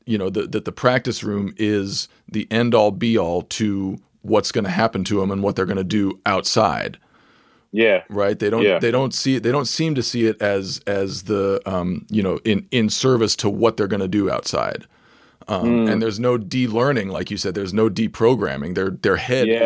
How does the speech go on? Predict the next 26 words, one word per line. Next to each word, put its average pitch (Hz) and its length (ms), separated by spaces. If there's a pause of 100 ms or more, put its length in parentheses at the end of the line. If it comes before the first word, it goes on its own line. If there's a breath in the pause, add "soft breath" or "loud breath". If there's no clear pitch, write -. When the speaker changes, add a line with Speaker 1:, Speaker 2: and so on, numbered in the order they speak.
(100)
Speaker 1:
is - 80
still 127 340
in 120 180
the 107 80
practice 113 480
room 98 240
doing 107 240
the 87 80
spelling 117 440
bee. 90 80
Speaker 2:
Right. 87 360 (580 loud breath)
Speaker 1:
Um, 92 480 (360 soft breath)
and, 90 440
Speaker 2:
Right. 98 240
Speaker 1:
and - 100
I 113 120
think 135 280
that's, 135 360
that's 139 280
one 131 160
of 120 60
my 117 100
main 117 520
problems 90 640
with, 92 360
with 92 340